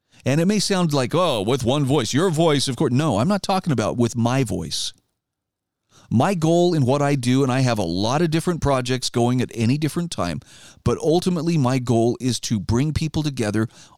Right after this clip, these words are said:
on things that matter, like freedom, for instance. And to help people understand why they matter to the point that they're willing to set aside their differences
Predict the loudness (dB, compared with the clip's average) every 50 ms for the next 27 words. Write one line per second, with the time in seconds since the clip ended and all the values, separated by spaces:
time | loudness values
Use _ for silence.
0 | _ 0 2 2 4 4 2 0 2 2 0 2 2 0 0 -2 0 0 0 0
1 | 0 -2 -2 -2 -2 -2 -2 -4 -4 -4 -2 0 2 2 0 -2 -4 -6 -6 -6
2 | -6 -8 -10 -10 -10 -8 -8 -8 -8 _ -18 _ _ _ _ _ _ _ _ _
3 | _ _ _ _ _ _ _ _ _ _ _ _ _ _ _ _ _ _ _ _
4 | _ _ _ _ _ _ _ _ _ _ _ _ _ -4 -2 0 0 2 2 2
5 | 0 2 0 0 0 0 0 0 2 2 2 0 0 0 -2 0 0 0 -2 -2
6 | -2 -2 0 0 0 0 2 2 2 2 2 2 0 0 0 0 -2 -4 _ -18
7 | -20 -20 -10 -4 -2 -2 -2 0 0 0 0 0 -2 -2 -2 -2 -2 0 0 0
8 | 0 -2 -2 -2 -2 -2 -2 -2 0 -2 -2 -2 -2 -2 0 0 -2 0 0 -2
9 | -2 -2 -2 -2 -2 -4 -4 -6